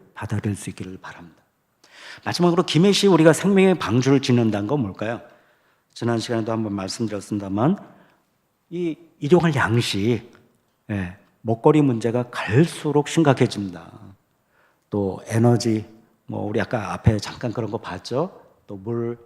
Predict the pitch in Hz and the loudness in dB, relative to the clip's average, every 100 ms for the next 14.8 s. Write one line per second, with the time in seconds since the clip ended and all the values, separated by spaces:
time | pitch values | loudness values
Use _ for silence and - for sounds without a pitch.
0 | _ _ _ _ 107 95 87 _ _ _ | _ _ _ _ -12 -10 -12 _ _ _
1 | - 131 156 143 160 127 127 123 107 107 | 0 4 4 6 8 8 8 4 2 -2
2 | 143 147 95 - - _ _ _ 123 117 | 2 2 0 -12 -20 _ _ _ -4 -4
3 | - 135 151 160 175 170 165 170 165 160 | -4 -2 -2 0 0 0 2 2 2 0
4 | 147 143 143 135 160 196 226 - - _ | 0 0 -2 0 0 0 -2 -10 -20 _
5 | _ 117 104 92 _ _ _ _ _ - | _ -6 -6 -10 _ _ _ _ _ -4
6 | 139 143 139 123 143 160 196 - - 143 | 0 2 2 2 2 2 2 -4 -6 2
7 | 175 170 170 151 127 117 123 120 110 117 | 2 4 6 8 6 4 2 2 2 -2
8 | 110 107 110 107 107 95 101 101 - - | 0 -2 0 0 0 0 -4 -4 -8 -8
9 | 104 95 92 95 - _ _ _ _ _ | -8 -10 -10 -16 -20 _ _ _ _ _
10 | 110 113 143 - 143 - - - - _ | -6 2 2 10 10 8 -6 -18 -20 _
11 | _ - 101 95 143 - 185 170 151 107 | _ -10 -10 2 2 4 2 4 2 0
12 | 101 98 - 110 123 _ _ _ _ - | -6 -6 -12 -16 -18 _ _ _ _ -6
13 | 107 104 - 147 147 117 - - - _ | -2 -2 4 6 6 4 0 -14 -20 _
14 | _ _ _ 214 175 180 160 | _ _ _ 0 2 2 0